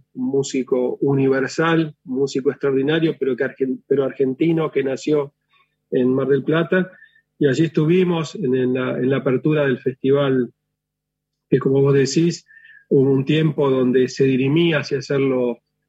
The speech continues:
presencial o de hacerlo solamente virtual. Por suerte pudo volver a tener su, su faceta presencial. Muy conmovedor estar allí en el día de la inauguración,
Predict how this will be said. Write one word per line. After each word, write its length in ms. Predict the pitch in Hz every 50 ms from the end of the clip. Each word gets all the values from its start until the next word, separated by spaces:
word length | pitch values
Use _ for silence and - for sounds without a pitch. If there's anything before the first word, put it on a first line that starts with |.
| _ _
presencial 1000 | - 127 117 - 147 139 127 123 - 156 156 165 170 175 170 160 156 156 151 - - _
o 120 | - 127
de 140 | 131 131 127
hacerlo 520 | 123 - - 139 135 135 131 127 127 127 120
solamente 560 | - - 135 131 131 135 135 131 123 - 127
virtual. 540 | 127 131 123 123 - 165 170 170 160 156 -
Por 200 | - 135 127 120
suerte 440 | - 147 139 139 131 - 143 127
pudo 360 | 113 - _ 147 143 139 139 131
volver 520 | 135 131 127 127 143 147 143 139 139 - -
a 120 | 135 131
tener 380 | - 135 127 135 139 135 135 127
su, 300 | - - 135 123 120 - _ _ _ _ _
su 160 | _ - 151
faceta 760 | 139 - 143 135 - 147 139 135 - 139 135 131 127 123 - _ _ _ _ _ _ _ _
presencial. 840 | _ 147 135 - - 147 139 131 120 - 147 151 160 175 185 175 - _ _ _ _ _ _ _ _ _ _ -
Muy 500 | 143 147 156 165 160 156 151 147 135 143
conmovedor 680 | 151 143 139 139 139 139 139 143 147 165 180 185 180
estar 280 | 156 131 - 147 139 143
allí 240 | 139 131 123 151 147
en 80 | 143
el 180 | 143 135 135 127
día 240 | 139 147 147 139 135
de 120 | 131 127
la 260 | 127 127 127 127 139 -
inauguración, 880 | 135 131 131 131 127 127 131 135 127 - - 180 190 185 180 180 160